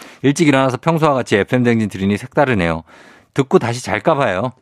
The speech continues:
반갑습니다. 음, 그렇죠. 듣고 다시 자, 자도 되죠. 예, 그럼요. 어, 자다 보면은 이제 그 라디오 켠 채로 자다 보면 이제 막 들렸다 안 들렸다 합니다. 갑자기 이현우 씨 나왔다가 갑자기,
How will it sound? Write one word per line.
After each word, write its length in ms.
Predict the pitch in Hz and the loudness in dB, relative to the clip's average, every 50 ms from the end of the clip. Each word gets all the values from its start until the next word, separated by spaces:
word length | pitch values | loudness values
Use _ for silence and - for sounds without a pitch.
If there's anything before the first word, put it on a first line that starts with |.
| _ _ _ | _ _ _
반갑습니다. 760 | - - 110 123 156 151 - 151 127 110 92 90 90 104 135 - _ _ _ - - - - - - - _ _ 120 | -8 -4 0 0 0 -2 -2 -2 -2 -2 -2 -2 -4 -6 -10 -14 _ _ _ -20 -20 -20 -20 -20 -20 -20 _ _ 2
음, 540 | 135 151 156 151 143 131 113 98 87 82 - _ - _ _ _ - - - - - _ _ | 4 6 6 6 4 4 2 0 -2 -6 -10 _ -20 _ _ _ -20 -20 -20 -20 -20 _ _
그렇죠. 320 | - - 190 185 - 202 196 | 2 2 2 4 4 0 2
듣고 320 | - 185 175 - 262 - | 2 0 0 0 -4 -2
다시 260 | 175 151 165 190 208 | 0 0 -2 -2 -4
자, 160 | - - 131 131 - _ _ _ _ | -4 -6 -6 -6 -8 _ _ _ _
자도 560 | - - 110 139 175 190 185 185 185 - 247 208 | -12 -4 0 2 2 2 2 0 -2 -2 -4 -2
되죠. 480 | 208 180 143 131 127 120 147 180 190 - _ 110 | 0 -2 0 2 2 2 2 0 -2 -6 _ -2
예, 340 | 110 117 120 120 117 113 110 104 | 0 2 2 2 2 0 -2 -2
그럼요. 500 | - 156 165 160 139 110 120 147 151 139 - - | -2 -2 -2 -2 -2 -2 -2 -4 -6 -10 -10 -8
어, 100 | 117 113 | -8 -8
자다 340 | - - 113 120 127 147 147 | -6 -2 -2 -2 0 0 0
보면은 400 | 143 135 127 127 127 131 123 117 | 2 4 4 4 4 4 4 4
이제 200 | 107 120 120 110 - - - - - - - _ _ _ | 2 2 0 0 -4 -12 -20 -20 -20 -20 -20 _ _ _
그 140 | 117 113 131 | -8 -6 -4
라디오 320 | 117 120 113 123 143 165 | -2 -2 -2 2 2 0
켠 220 | - - 196 208 | 2 2 0 0
채로 160 | - 214 196 - | 2 2 0 0
자다 260 | - 107 113 135 147 | -2 0 2 2 2
보면 300 | 139 135 131 135 131 117 | 4 2 2 2 2 2
이제 100 | 110 120 | 2 2
막 240 | 120 120 123 113 - _ _ _ 110 110 - - | 0 0 0 -2 -4 _ _ _ -18 -18 -18 -4
들렸다 340 | - - 160 165 165 - 160 | 2 4 4 4 4 2 0
안 80 | 127 123 | 0 0
들렸다 400 | 139 135 170 160 147 131 147 143 | -2 0 2 2 2 2 2 2
합니다. 300 | 151 160 143 127 113 - | 2 2 2 0 0 -2
갑자기 320 | - 127 123 160 151 147 | -4 -8 -4 0 2 4
이현우 280 | 160 175 180 175 175 160 | 6 6 6 6 4 2
씨 120 | - - | 0 -2
나왔다가 380 | 160 127 110 117 - - 147 143 | -4 -4 -2 -2 0 2 2 2
갑자기, 260 | 131 110 - 151 135 | 2 0 -2 -6 -8